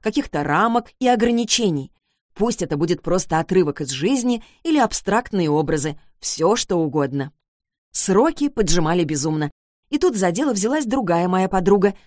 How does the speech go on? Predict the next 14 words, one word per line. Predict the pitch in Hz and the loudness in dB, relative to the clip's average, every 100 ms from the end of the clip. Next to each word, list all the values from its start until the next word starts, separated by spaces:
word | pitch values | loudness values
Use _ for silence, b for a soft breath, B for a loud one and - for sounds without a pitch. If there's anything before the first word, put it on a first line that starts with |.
| b | b
исполнительный | 262 - 170 160 180 302 302 285 | -4 -2 0 0 0 -2 0 0
продюсер | 269 170 160 220 - 226 - | 0 -2 -2 -2 0 0 -2
"Реальных | 170 156 143 139 | 0 0 0 -6
пацанов" | - - 131 185 254 - _ - | -10 -8 -4 -2 -2 -8 _ -8
Лена | 147 156 160 | -4 -2 -2
Коваленко, | 165 165 175 175 147 135 143 _ _ | -4 -2 0 0 -2 -8 -18 _ _
о | - | -10
которой | - 143 220 | -6 -2 0
я | 294 311 | -2 -2
тоже | 160 147 | -4 -2
рассказывала. | 170 214 - 143 139 147 151 _ _ _ _ _ _ | -2 -4 -4 -6 -4 -6 -8 _ _ _ _ _ _
Вместе | - 170 208 - | -6 0 0 0
с | 202 - | -2 -2
Игорем | 139 151 233 269 | -2 0 0 -2